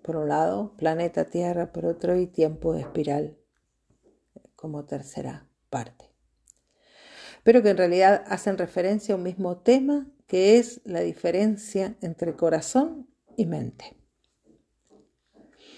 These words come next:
Quiero detenerme primero en la referencia que hace al perdón y a su diferente significado para la mente y para el corazón.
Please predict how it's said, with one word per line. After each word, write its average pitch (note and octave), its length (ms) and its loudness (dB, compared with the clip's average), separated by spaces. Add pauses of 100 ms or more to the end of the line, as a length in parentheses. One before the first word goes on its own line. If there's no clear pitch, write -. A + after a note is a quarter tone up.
(240)
Quiero C4 200 4
detenerme G3+ 520 2
primero G#3 680 0
en F3 580 -6
la E3+ 160 0
referencia F#3+ 800 0
que F3+ 120 0
hace F#3 680 -2 (120)
al F#3 240 -4
perdón F#3 800 0 (960)
y G3 300 2
a F3+ 140 4
su E3+ 760 -2
diferente F#3+ 720 2
significado F3 880 -4
para D#3+ 180 -4
la D3+ 120 -4
mente G3 320 -2
y - 20 -2
para D3+ 220 -4
el D#3+ 100 -8
corazón. C#3+ 540 -10